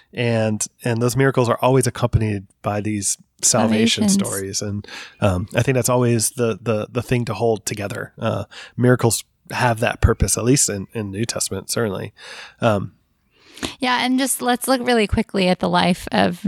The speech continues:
Speaker 2: Dorcas or Tabitha. Uh, what made her so beloved? She is described as being full of good works and acts of charity.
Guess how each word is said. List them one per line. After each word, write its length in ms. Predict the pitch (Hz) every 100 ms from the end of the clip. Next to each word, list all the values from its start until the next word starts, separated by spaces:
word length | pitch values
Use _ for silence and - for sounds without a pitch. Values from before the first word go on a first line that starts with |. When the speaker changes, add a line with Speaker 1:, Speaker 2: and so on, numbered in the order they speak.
| - -
Speaker 2:
Dorcas 560 | 185 170 196 196 -
or 60 | -
Tabitha. 600 | - - 214 - 226 254 - _ - - -
Uh, 400 | 190 180 175 - - - _
what 220 | - 262
made 240 | 233 226 226
her 140 | 247
so 160 | 233 226
beloved? 560 | 202 190 190 208 220
She 540 | 202 - 214 202 185 - - _
is 120 | - 196
described 400 | 202 - 196 190
as 120 | 196
being 200 | 196 190
full 200 | - 185
of 120 | 180
good 140 | 190
works 360 | 190 180 190 -
and 80 | 202
acts 220 | 190 -
of 80 | 202
charity. 580 | - 196 180 - 214